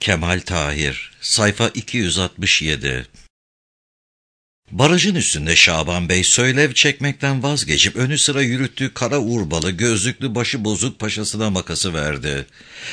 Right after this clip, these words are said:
Vali Paşa kırmızı gelin uçkurunu besmeleyle kesti. Baraja su yürüdü. Vanalar inildiyor, temelden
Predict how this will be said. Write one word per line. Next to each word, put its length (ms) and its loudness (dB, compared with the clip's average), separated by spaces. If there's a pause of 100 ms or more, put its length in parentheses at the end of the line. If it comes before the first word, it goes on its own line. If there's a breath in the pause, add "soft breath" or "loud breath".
(140 loud breath)
Vali 380 4
Paşa 360 2
kırmızı 460 2
gelin 440 0
uçkurunu 640 -2
besmeleyle 720 0
kesti. 600 -2 (360 loud breath)
Baraja 400 4
su 200 2
yürüdü. 680 -4
Vanalar 520 2
inildiyor, 840 0 (240 loud breath)
temelden 640 4